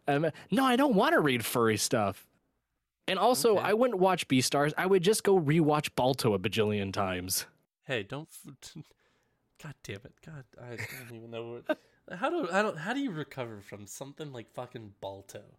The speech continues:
Speaker 2: How?
Speaker 1: You let me go now. All right,
Speaker 2: You,
Speaker 1: Beast Tamer
Speaker 2: you and
Speaker 1: anime
Speaker 2: I,
Speaker 1: is
Speaker 2: you and
Speaker 1: preparing.
Speaker 2: I, <laughs> God damn it. You and I have just aged ourselves for the fact that we know what the fuck Balto is.
Speaker 1: Dude, I watched that movie religiously when I was younger. That shit was amazing.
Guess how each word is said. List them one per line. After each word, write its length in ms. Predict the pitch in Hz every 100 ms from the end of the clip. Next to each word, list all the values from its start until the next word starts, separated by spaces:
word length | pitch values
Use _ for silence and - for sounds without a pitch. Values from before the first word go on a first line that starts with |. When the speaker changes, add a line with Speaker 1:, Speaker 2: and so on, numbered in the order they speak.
| _ _ _ _
Speaker 2:
How? 340 | - 156 135
Speaker 1:
You 140 | 185
let 200 | 226 262
me 220 | 254 311 247
go 240 | 202 147
now. 420 | 131 113 101 104
All 120 | 240 285
right, 280 | 247 139
Speaker 2:
You, 60 | 120
Speaker 1:
Beast 260 | 214 226 214
Tamer 280 | 190 160
Speaker 2:
you 60 | 160
and 80 | 151
Speaker 1:
anime 120 | -
Speaker 2:
I, 40 | -
Speaker 1:
is 140 | 127 120
Speaker 2:
you 100 | -
and 100 | -
Speaker 1:
preparing. 380 | 170 - 170 160
Speaker 2:
I, 80 | -
<laughs> 100 | -
God 280 | 262 240 -
damn 280 | 151 160 226
it. 120 | - - -
You 220 | 180 247
and 80 | 180
I 140 | 156
have 120 | 143 117
just 240 | 127 -
aged 380 | 117 120 120 113
ourselves 460 | 113 107 127 110 -
for 80 | 123
the 80 |
fact 280 | - 151 -
that 100 | 151
we 100 | 135
know 140 | 127 127
what 100 | 127
the 100 | 120
fuck 200 | 127 - 117 -
Balto 500 | 98 98 - 98 90
is. 320 | 95 98 - _ _ _ -
Speaker 1:
Dude, 100 | 247
I 60 | 233
watched 240 | 285 -
that 240 | 220 160
movie 340 | 151 151 170 180
religiously 720 | 151 117 113 127 139 - 107
when 100 | 101
I 80 | 101
was 160 | 98
younger. 360 | 104 101 98 95
That 240 | 113 151
shit 200 | - 185 165
was 160 | 131
amazing. 800 | 123 110 104 104 113 101 90 90